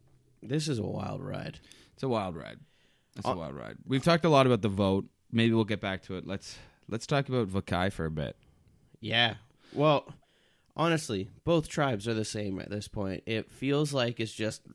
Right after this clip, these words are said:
Speaker 1: people running through a field of landmines, just making dodges.
Speaker 2: Yeah, and the Nora is the Karishma of the other tribe, but
Speaker 1: Yeah.
Speaker 2: Nora's a little more, I want Nora to stick around for a lot longer than I want Karishma to stick around, I'll tell you that.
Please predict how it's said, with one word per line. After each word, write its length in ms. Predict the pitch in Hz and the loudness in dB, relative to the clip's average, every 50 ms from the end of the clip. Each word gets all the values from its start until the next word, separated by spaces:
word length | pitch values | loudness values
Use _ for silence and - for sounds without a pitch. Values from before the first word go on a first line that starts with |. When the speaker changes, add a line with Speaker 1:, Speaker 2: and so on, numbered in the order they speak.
| _ _ - | _ _ -12
Speaker 1:
people 520 | - - 131 131 123 - 139 139 139 135 | -10 -6 -4 -4 -2 0 0 0 0 0
running 480 | 120 107 104 113 117 123 127 127 131 127 | -2 -2 -2 -2 -2 -2 -2 -2 -4 -4
through 300 | - - 131 127 123 117 | -6 -4 -2 -2 0 0
a 60 | 117 | -2
field 340 | - - 110 110 110 110 110 | -2 -2 -2 0 0 0 0
of 60 | 104 | 0
landmines, 720 | 104 104 104 104 107 107 110 110 110 117 120 123 120 107 | -2 -2 -2 -4 -4 -4 -4 -2 -2 -2 -2 -4 -4 -6
just 220 | - - 107 151 143 | -4 -4 -4 -4 -2
making 380 | 107 110 101 98 - 107 104 95 | -2 -2 -2 -2 -4 -6 -6 -6
dodges. 540 | - 98 98 95 92 - - 78 90 - - | -6 -6 -6 -8 -8 -8 -10 -10 -10 -6 -2
Speaker 2:
Yeah, 320 | - 120 120 117 113 107 101 | 2 4 4 6 4 4 2
and 300 | - - 107 110 110 110 | 2 2 0 2 2 2
the 80 | 117 | 2
Nora 800 | 113 113 113 113 113 113 113 113 110 104 101 101 98 95 95 - - _ _ _ - | 2 2 2 2 2 4 4 4 4 4 4 4 4 4 2 0 -2 _ _ _ 0
is 320 | 101 101 98 95 90 - | 2 2 2 2 0 -2
the 100 | - 95 | -4 -6
Karishma 540 | - - 107 101 101 92 - - 95 90 85 | -4 0 2 2 2 2 0 -2 -4 -2 -2
of 120 | 85 80 | -2 -4
the 120 | 76 87 87 | -4 -4 -2
other 220 | 87 90 90 85 82 | -2 -2 -2 -2 -4
tribe, 420 | - - 71 67 62 58 - - - | -4 -6 -6 -6 -6 -6 -8 -6 -4
but 120 | - 85 | 0 0
Speaker 1:
Yeah. 120 | - - - - - | 0 0 -2 -6 -4
Speaker 2:
Nora's 380 | - 107 101 98 101 101 98 90 | -2 0 2 2 4 2 2 2
a 60 | 90 | 0
little 400 | 90 98 107 101 95 92 85 76 - _ _ _ _ _ _ _ _ _ - | 0 2 2 2 2 2 0 -2 -8 _ _ _ _ _ _ _ _ _ -4
more, 300 | 127 113 107 104 101 80 | 0 2 2 2 2 0
I 180 | 69 82 101 107 | 0 0 0 0
want 280 | 104 104 104 92 82 - | 2 2 0 0 0 -2
Nora 300 | 104 101 104 98 90 87 | 0 0 2 2 0 0
to 80 | 87 90 | -2 -4
stick 360 | - - - - 123 - - | -6 -4 0 0 0 2 2
around 360 | 98 90 87 85 80 82 82 | 0 0 0 0 -2 -4 -4
for 140 | - 98 85 | -2 -2 -2
a 100 | 80 80 | -2 -2
lot 280 | 82 101 101 95 90 | -2 -2 -2 -2 -2
longer 280 | 98 101 98 104 104 101 | -2 -2 -2 -2 -2 -4
than 140 | 95 95 90 | -4 -4 -4
I 80 | 90 | -4
want 300 | 92 90 98 101 98 - | -2 -2 -2 -4 -4 -4
Karishma 400 | - 120 120 113 - - 107 95 78 | -4 -4 -2 -2 -2 -2 -2 -4 -4
to 60 | - | -6
stick 200 | - - 98 - | -6 -6 -6 -6
around, 400 | - 107 92 95 98 90 92 78 | -8 -10 -8 -6 -6 -4 -4 -4
I'll 160 | 90 87 82 - | -4 -4 -4 -4
tell 200 | - 110 110 87 | -4 -2 -2 -2
you 120 | 69 82 | -2 -2
that. 280 | 90 98 101 73 - | -2 -2 -4 -4 -6